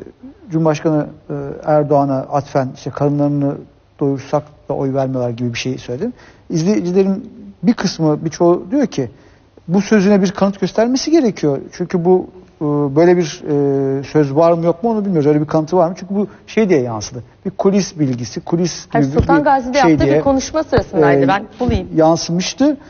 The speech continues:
Speaker 1: Ama izleyiciler bunu soruyor. Bu konuda bir, e,
Speaker 2: Sorayım,
Speaker 1: kanıt var
Speaker 2: bulayım.
Speaker 1: mı? Hakikaten böyle bir, e, sözü olup olmadığı konusunda. E,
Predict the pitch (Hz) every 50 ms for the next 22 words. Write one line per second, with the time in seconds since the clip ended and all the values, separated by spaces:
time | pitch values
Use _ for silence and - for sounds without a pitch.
0 | - - - - 190 208 220 202 190 247 233 202 254 262 254 247 254 233 - -
1 | 262 254 220 175 170 - - 202 196 196 180 196 185 180 175 165 165 165 165 156
2 | - - 175 175 180 175 208 190 190 180 180 190 170 175 170 - - - 170 -
3 | 180 175 175 170 170 175 165 170 165 147 - - - - - - - - 156 151
4 | 151 147 151 151 147 147 147 143 139 127 - 156 143 160 156 156 151 151 170 165
5 | 151 139 131 131 120 - 135 127 123 120 - 139 147 175 226 254 - _ - -
6 | - _ _ - -